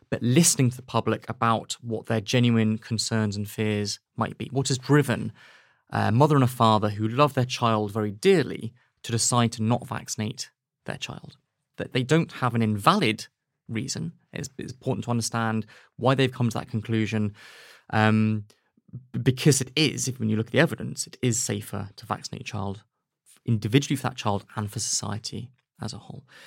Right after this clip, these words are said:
Um, so I think in communication, it being a two-way street is very, very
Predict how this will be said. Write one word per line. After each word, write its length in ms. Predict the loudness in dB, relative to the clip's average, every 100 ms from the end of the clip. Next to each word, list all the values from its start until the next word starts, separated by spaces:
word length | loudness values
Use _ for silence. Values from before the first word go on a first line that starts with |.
| -20 -20 -20 _
Um, 460 | 2 4 6 4 0 -4
so 160 | 2
I 20 | 2
think 600 | 4 2 2 0 -14 _ _ _
in 120 | -4
communication, 640 | 2 4 2 2 0 0 -4
it 120 | -4
being 140 | -4
a 40 | -4
two-way 380 | -4 -4 -2 -2
street 500 | -4 -8 -10 -10 -12 -2
is 160 | 0
very, 220 | 2 0 0
very 400 | -2 -4 -6